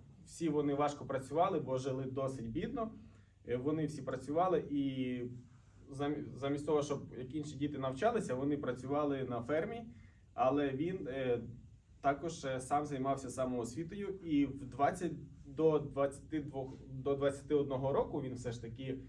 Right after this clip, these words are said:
е, бо спробував різні професії, і йому все-таки вдалося започаткувати якийсь свій певний бізнес, але в двадцять,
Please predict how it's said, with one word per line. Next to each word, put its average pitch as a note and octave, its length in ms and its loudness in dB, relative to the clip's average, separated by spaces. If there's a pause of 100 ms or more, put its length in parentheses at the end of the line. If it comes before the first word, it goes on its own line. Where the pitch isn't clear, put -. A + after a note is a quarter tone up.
(500)
е, A2+ 380 4
бо A#2 200 -4
спробував C#3 440 4
різні C#3 240 2
професії, D#3 680 0
і E3+ 100 -2
йому F#3+ 220 0
все-таки E3 500 0
вдалося C#3+ 840 2 (1080)
започаткувати D3 840 2
якийсь C3+ 340 -4
свій A#2 160 -6
певний A2+ 360 -2
бізнес, F#3+ 480 -2 (480)
але D3+ 200 2
в D3+ 60 -2
двадцять, F#3 920 2